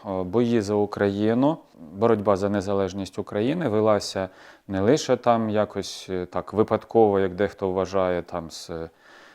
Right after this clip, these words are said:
дві тисячі чотирнадцятого року, а дехто взагалі там вважає дві тисячі двадцять другого року, а ще й більше ста років тому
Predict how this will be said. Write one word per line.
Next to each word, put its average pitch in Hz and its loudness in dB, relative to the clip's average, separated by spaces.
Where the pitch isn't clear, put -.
дві 90 -4
тисячі 90 -8
чотирнадцятого 101 -2
року, 95 -2
а - -2
дехто 87 -6
взагалі 87 -8
там 85 -10
вважає 85 -6
дві 85 -10
тисячі - -14
двадцять 85 -8
другого 87 -4
року, 160 0
а 92 -2
ще 127 0
й - 4
більше 107 -4
ста 101 0
років 92 -4
тому 170 -4